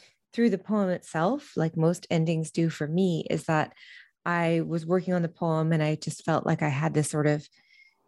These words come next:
um, it was kind of about, to me, the failure of poetry. And I was sort of sick of all this, my own subjects. <laughs> Everything that I was sort of drawn to, I thought, "Oh, I can't write about that again. Like,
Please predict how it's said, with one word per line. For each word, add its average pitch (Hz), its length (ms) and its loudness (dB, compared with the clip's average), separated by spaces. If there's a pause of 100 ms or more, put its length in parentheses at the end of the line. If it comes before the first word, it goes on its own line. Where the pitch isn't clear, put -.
(340)
um, 151 480 0 (260)
it 180 80 2
was 170 140 0
kind 170 180 -2
of 165 120 2
about, 170 480 0 (340)
to 180 100 -4
me, 180 240 0
the 165 160 -4
failure 175 460 -2
of 170 160 -6
poetry. 175 640 0 (520)
And 165 340 0 (480)
I 170 200 0
was 175 200 0
sort 175 240 -2
of 160 280 -2 (680)
sick 233 420 -2
of 170 120 -2
all 160 140 2
this, - 200 -8
my 180 220 0
own 180 200 0
subjects. 202 600 -2 (340)
<laughs> 370 320 -2
Everything 196 540 0
that 170 120 0
I 160 160 0
was 160 240 -2
sort 160 120 -6
of 160 120 0
drawn 165 380 0
to, 156 200 -2
I 143 100 0
thought, - 320 -2
"Oh, 170 120 2
I 165 100 2
can't - 440 -4
write 175 200 4
about 147 260 -2
that 151 120 0
again. 151 400 0
Like, 147 260 -2